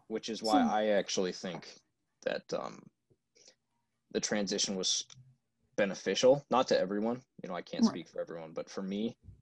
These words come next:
Speaker 1: because I'm getting to become an adult alongside the world redefining itself.
Speaker 2: Right.
Speaker 1: And so you can kind of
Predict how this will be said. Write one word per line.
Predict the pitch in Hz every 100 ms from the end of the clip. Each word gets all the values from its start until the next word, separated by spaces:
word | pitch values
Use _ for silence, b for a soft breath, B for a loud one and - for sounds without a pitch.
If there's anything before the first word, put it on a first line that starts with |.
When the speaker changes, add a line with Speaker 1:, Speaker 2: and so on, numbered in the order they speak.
| _ _ _ _ -
Speaker 1:
because | - - 87 85 - _ _ _ _ -
I'm | 104
getting | 98 95 90
to |
become | - 92 95 87 -
an | 104
adult | 98 90 - - - _ _ _ _ _ _ _ - -
alongside | 113 101 101 - 104 101
the | 98
world | 95 92 90 90 - - _ _ _ -
redefining | 107 98 - 90 98 104
itself. | 104 110 117 - _ _ _ _ _ _ _ -
Speaker 2:
Right. | 233 208 -
Speaker 1:
And | 196
so | 101
you |
can | - 87
kind | - 95
of | 80